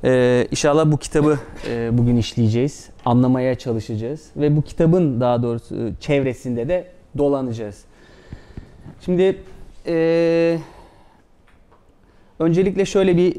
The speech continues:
e, usulle, yani usulü ortaya koymak istiyorum. Yani bu işin <laughs> üstesinden nasıl gel-, geleceğiz? Ee, bir, tarihsel arka planını göstermeye çalışacağız. Yani,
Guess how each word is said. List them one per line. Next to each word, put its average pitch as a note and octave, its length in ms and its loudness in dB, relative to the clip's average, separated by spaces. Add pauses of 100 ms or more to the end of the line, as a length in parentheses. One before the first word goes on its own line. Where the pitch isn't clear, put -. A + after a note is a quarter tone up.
(100)
e, C#3+ 840 0 (560)
usulle, D3+ 540 0 (1200)
yani - 180 -4
usulü E3 320 0
ortaya B2+ 380 0
koymak A#2 320 -4
istiyorum. A#2+ 280 -6
Yani B2+ 220 -2
bu C3+ 80 2
işin C#3 360 -2 (300)
<laughs> C#3 100 -10 (220)
üstesinden C3 520 -2
nasıl C3 200 -2
gel-, A2+ 220 0
geleceğiz? A#2 640 0 (840)
Ee, B2+ 360 2
bir, G3 300 0 (500)
tarihsel F3 560 2
arka F3 180 -2
planını E3+ 360 0
göstermeye A2+ 520 -2
çalışacağız. B2+ 500 -4
Yani, D#3 380 -2